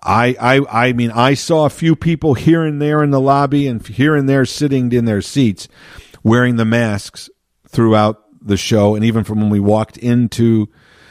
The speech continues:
the lobby and we were, you know, congregating, and we even saw some people that we wound up, um, knowing, and they weren't wearing masks. And they even asked us, "Oh, so you're wearing your mask?" And I said, "Yeah,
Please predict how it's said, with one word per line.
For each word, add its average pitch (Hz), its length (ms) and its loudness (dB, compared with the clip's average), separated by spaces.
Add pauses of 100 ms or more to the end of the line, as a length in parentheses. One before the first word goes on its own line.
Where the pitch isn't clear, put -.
(280)
the 101 240 2
lobby 110 580 0
and 95 320 -2
we 95 140 0
were, 92 260 0
you 101 140 0
know, 95 100 2
congregating, 107 880 0
and 90 240 -4
we 113 80 4
even 113 160 0
saw 110 400 -2 (460)
some 117 240 -2
people 123 280 -2
that 104 180 0
we 104 120 0
wound 110 260 0
up, - 280 -4 (160)
um, 82 400 -4
knowing, 123 540 -2 (240)
and 90 160 -6
they 113 160 2
weren't 180 220 0
wearing 123 280 0
masks. 110 640 -6 (720)
And 98 80 2
they 107 100 4
even 107 200 2
asked 127 240 -2
us, 104 100 -6
"Oh, 202 140 2
so - 120 -4
you're 135 100 2
wearing 156 240 0
your 147 100 0
mask?" 175 300 -2
And 113 80 -6
I 104 40 -4
said, 117 240 -4
"Yeah, 175 360 -6